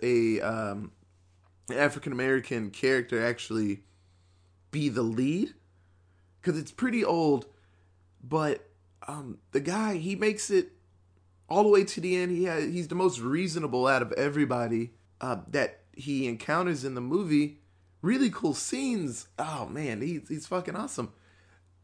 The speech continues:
I wanna say it's up there. If, if, if that isn't the first, like, movie with Afri-, African-American character being, like, the hero or lead back in times where that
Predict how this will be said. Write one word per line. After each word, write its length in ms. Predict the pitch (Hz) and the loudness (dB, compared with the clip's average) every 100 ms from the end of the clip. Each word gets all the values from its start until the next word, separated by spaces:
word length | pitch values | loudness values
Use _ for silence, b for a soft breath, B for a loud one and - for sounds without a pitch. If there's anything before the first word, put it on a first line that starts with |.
| - | -4
I 60 | 156 | -2
wanna 280 | 165 240 220 | 0 -2 -2
say 220 | - 202 | 0 4
it's 180 | 190 123 | 4 2
up 200 | - - | -4 0
there. 180 | 131 | 2
If, 120 | 123 143 | 2 2
if, 220 | 147 139 | 0 -2
if 220 | 143 - | -8 -4
that 160 | 180 190 | -2 -2
isn't 260 | 185 190 | -2 -4
the 80 | 156 | -6
first, 500 | - - 165 165 160 | -8 -6 -4 -4 -2
like, 360 | 147 135 - - _ - | 0 0 -2 -12 _ -8
movie 320 | 127 180 156 | 0 0 2
with 180 | 131 135 | 0 2
Afri-, 540 | 143 151 151 139 139 - - | 4 2 2 -2 -2 -2 2
African-American 720 | 143 143 - 127 135 131 127 | 2 2 -4 -2 0 0 -2
character 400 | 110 135 135 - | -2 0 0 -2
being, 380 | 107 123 117 113 | -2 -2 -2 -4
like, 240 | 104 - _ - | -6 -8 _ -18
the 120 | 104 107 | -12 -12
hero 640 | - - 196 160 139 127 | -8 0 2 4 6 4
or 140 | 113 | 2
lead 500 | 107 127 185 175 143 - b b b b b b b b b | 2 0 0 0 -2 -4 b b b b b b b b b
back 300 | 98 156 151 | 2 4 4
in 100 | 143 | 0
times 380 | 127 139 139 120 | -2 -2 -2 -2
where 340 | 117 113 107 | 0 2 2
that 220 | 104 120 | 2 0